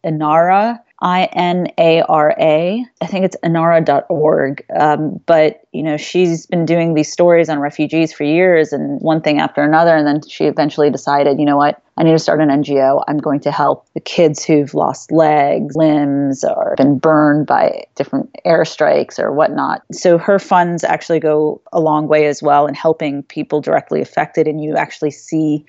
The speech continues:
the people that you're helping too. It's a smaller organization, but it's helpful. I always recommend to reach out to smaller organizations in your cities or in your towns and states. Uh, church groups help refugees all the time.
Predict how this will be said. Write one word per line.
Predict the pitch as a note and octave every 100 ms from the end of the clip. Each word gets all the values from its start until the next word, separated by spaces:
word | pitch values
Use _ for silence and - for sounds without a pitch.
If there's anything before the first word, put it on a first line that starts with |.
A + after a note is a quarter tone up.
| - _ _
the | D3
people | - D#3 D3+
that | D3
you're | D#3+
helping | C3+ D3+ - D3 C#3+
too. | - D#3 F#3 G#3+
It's | D#3 -
a |
smaller | D#3+ - D#3+ D#3 D3+
organization, | D3+ D3+ C#3+ D3 - D#3
but | D3+
it's | D3
helpful. | - D3 - F3 F3+ -
I | E3+ E3
always | E3 E3+
recommend | - D#3+ E3+ D#3 D#3+ D#3
to | -
reach | D3+ E3 -
out | C#3 D3 D3 -
to | - D#3 D3+ D3+ C#3 - -
smaller | - - F3+ E3+ E3+ E3+ D3
organizations | E3 D#3+ D#3 D#3 D3+ D#3 - E3 D#3+
in | - D#3
your | D3 C3+
cities | - F3+ E3 E3 E3 E3
or | D3+
in | - C3
your | C3+ - -
towns | - D#3 D#3+ D#3+ D3+
and | - -
states. | - D#3+ E3+ E3 - -
Uh, | - -
church | - F#3 F3 -
groups | F3+ F3 F3 -
help | - D3+ -
refugees | D#3+ D3+ D#3+ D3+ D#3+
all | - D3+
the | -
time. | - D3 C#3+ D3+ E3 E3+